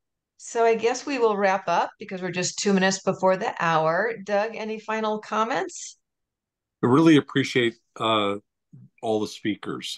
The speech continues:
Speaker 2: What a, what a group of outstanding experts. And Anita, thank you for going above and beyond, not only with this group, but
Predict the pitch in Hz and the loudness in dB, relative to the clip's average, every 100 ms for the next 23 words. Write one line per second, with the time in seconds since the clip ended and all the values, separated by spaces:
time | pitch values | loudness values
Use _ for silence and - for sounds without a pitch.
0 | 170 104 117 117 104 104 - 101 110 120 | -8 -2 0 2 0 -2 -6 -2 -2 -2
1 | 117 95 87 - _ _ _ _ 123 104 | -4 -6 -8 -12 _ _ _ _ -4 2
2 | 107 - 98 78 _ _ _ - 95 87 | 2 2 -2 -4 _ _ _ -4 -2 -2
3 | - - 101 101 98 98 95 98 - - | -8 -4 -2 0 0 -2 -2 -4 -6 -6
4 | 76 69 - - 87 90 92 - 107 101 | -4 -4 -6 -10 -4 -4 -4 -6 -2 4
5 | 123 123 104 - 120 117 113 101 104 98 | 6 6 2 -2 -6 -4 -4 -4 -4 -2
6 | 107 107 98 87 90 101 98 95 95 95 | 0 0 -2 -4 -4 -4 -4 -4 -2 -2
7 | 95 104 98 92 - _ _ _ - 107 | -4 -6 -10 -14 -20 _ _ _ -4 -2
8 | 120 117 107 95 98 - 127 127 - - | 0 -2 -2 -2 -4 -4 -6 -6 -6 -4
9 | 95 90 _ - 95 | -2 -2 _ -8 -6